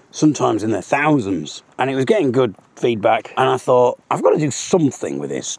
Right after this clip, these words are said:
stuff." And also, one of the reasons for doing it as well was to create ideas for things that I could talk about at stand-up gigs.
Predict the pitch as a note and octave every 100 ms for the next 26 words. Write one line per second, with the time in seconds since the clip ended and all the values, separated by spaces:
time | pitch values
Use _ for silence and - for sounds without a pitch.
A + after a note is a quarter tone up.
0 | - - - F3 - - B3 C#4 F#3 E3+
1 | A#3 F#3+ F3 D3 C3+ C3+ A2+ G#3 F#3 F#2+
2 | G2 G2+ E3+ A#2+ F#2+ A#2+ - E3+ E3+ D3
3 | B2+ A#2 D#3 C3 F2 - - - D3 -
4 | E3 B2+ - A2 A#2+ - F3 - G#2 F2+
5 | - A#2 - - E3 E3+ G#2 G#2+ E2+ -